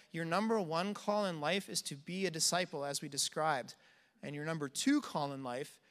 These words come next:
is to love and care for your family.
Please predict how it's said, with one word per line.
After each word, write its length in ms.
is 100
to 160
love 500
and 120
care 260
for 140
your 140
family. 600